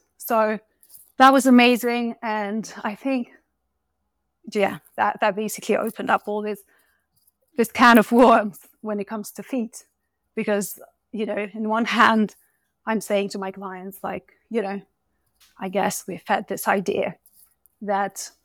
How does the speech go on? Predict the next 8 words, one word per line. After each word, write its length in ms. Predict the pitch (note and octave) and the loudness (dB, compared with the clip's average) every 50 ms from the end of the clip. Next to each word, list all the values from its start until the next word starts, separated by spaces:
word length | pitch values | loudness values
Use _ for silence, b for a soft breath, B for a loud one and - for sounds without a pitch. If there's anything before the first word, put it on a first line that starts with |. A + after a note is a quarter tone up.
| _ _ _ _ _ _ _ _ _ _ _ _ _ _ _ | _ _ _ _ _ _ _ _ _ _ _ _ _ _ _
feet, 440 | - B3 A#3+ A#3+ - - - - - _ _ _ _ _ _ | 0 0 0 0 -2 -6 -12 -16 -16 _ _ _ _ _ _
you 140 | C4 A3 G#3+ | -8 -6 -4
know, 220 | G#3 G#3+ G#3+ G#3 - _ _ _ _ _ _ _ | -2 -2 -4 -4 -6 _ _ _ _ _ _ _
for 120 | _ B3 - | _ -8 -4
feet 220 | - D4 D#4 D4+ | -2 -2 -2 -2
to 80 | - A#3+ | -6 -10
function 480 | - - A#3+ A#3 A3+ - - A3+ G#3 F3+ | -4 -2 0 0 0 -2 -4 -8 -10 -6
properly, 560 | - G#3+ G3 - _ F3+ F3 - F#3+ - | -6 -8 -8 -8 _ -10 -10 -8 -10 -12